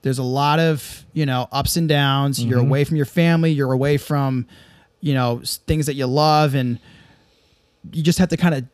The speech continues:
Speaker 1: roll with the punches. If something happens out there, you gotta learn how to deal with it and just, you know, carry on, which, you know, I've had that experience. It's not the best, but it kind of has shaped certain aspects of my personality. But the cool thing is that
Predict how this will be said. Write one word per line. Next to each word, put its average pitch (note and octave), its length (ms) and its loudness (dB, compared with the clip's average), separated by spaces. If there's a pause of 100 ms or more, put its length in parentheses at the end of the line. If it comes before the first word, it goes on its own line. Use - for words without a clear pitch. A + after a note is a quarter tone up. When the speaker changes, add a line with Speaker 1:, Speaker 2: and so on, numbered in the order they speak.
(160)
Speaker 1:
roll F3 180 6
with D#3+ 120 2
the D3+ 60 -2
punches. D3 380 2
If C#3+ 80 -2
something D3 280 -4
happens D3+ 440 -2
out C#3 300 -4
there, C3+ 140 -2
you B2+ 120 -4
gotta C#3+ 140 -4
learn C#3 100 -4
how C3+ 120 -4
to C3+ 60 -2
deal D3 280 0
with D3 140 0
it C#3 200 -2
and C3+ 100 -6
just, C3+ 220 -8
you C#3+ 80 -4
know, B2 160 -2
carry C#3 420 -2
on, A#2 280 -6
which, - 300 -4 (360)
you F#3+ 120 -2
know, E3 320 0 (260)
I've C3+ 140 -8
had F#3 140 -2
that G3 120 -2
experience. F3+ 680 -2
It's - 200 -10
not E3+ 180 -2
the E3+ 60 -2
best, D#3+ 400 -2
but C#3+ 200 -6 (180)
it C#3+ 180 -12 (380)
kind - 340 -2
of D#3 460 -6
has C#3+ 280 -6
shaped D#3 380 -6
certain C#3+ 500 -6 (300)
aspects C#3+ 560 -6
of B2+ 300 -10
my B2+ 160 -8
personality. C3+ 720 -6 (840)
But F#3 140 2
the F#3 80 -2
cool B3 320 0
thing G3 400 -2
is D#3 260 -8
that C#3+ 320 -4